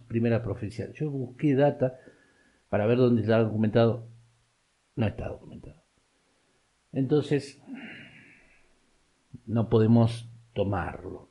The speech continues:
Y así, durante mucho tiempo, creo que hasta el año treinta y dos, eh, una noche, ya era un tipo que estaba dando clases, era un tipo que salía de juerga,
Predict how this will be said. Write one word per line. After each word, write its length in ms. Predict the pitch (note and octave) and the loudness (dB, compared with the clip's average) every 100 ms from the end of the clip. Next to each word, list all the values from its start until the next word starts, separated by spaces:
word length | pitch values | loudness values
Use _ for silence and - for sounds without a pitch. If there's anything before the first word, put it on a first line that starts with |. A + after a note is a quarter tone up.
| _ _ | _ _
Y 100 | A3 | 2
así, 560 | A#3+ - C4+ B3 - - | 2 4 2 2 -6 -8
durante 400 | C#3 D3+ D#3 C#3 | 0 2 2 2
mucho 260 | D#3+ A3+ F3+ | 4 4 4
tiempo, 220 | G#3+ G#3+ | 2 0
creo 120 | A#3 | -2
que 120 | A#3 A3 | 0 0
hasta 180 | - | 2
el 80 | D#3 | 2
año 220 | F#3+ F3 | 4 4
treinta 400 | B2+ B2 A#2 G#2+ | 4 4 4 4
y 100 | A2 | 0
dos, 480 | C3+ A3 - - - - | 4 2 2 -6 -18 -6
eh, 140 | A#2+ A2+ | -4 2
una 200 | D3+ D3+ | 4 6
noche, 500 | G#3 G#3+ - A2+ A#2 - _ _ _ _ | 8 6 4 -4 -6 -14 _ _ _ _
ya 120 | - | 0
era 80 | D#4+ | 2
un 80 | A#2 | 4
tipo 280 | C#3+ E3 G2 | 2 0 -2
que 100 | F2 | -4
estaba 300 | - G#2+ G#2+ | -4 0 0
dando 260 | G#2 F2 | 0 -4
clases, 560 | - C#3+ E3+ C3 A#2 A2+ - - _ | -2 0 2 2 0 -2 -4 -20 _
era 100 | - | 0
un 60 | F#3 | 2
tipo 220 | D#3 B2 | 2 -2
que 100 | G2 | -4
salía 340 | - F2+ B2 | -6 -2 0
de 80 | G#2 | 0
juerga, 760 | - F#2+ D3 C#3 G#2 F#2 G2 | 0 2 4 4 2 -2 -4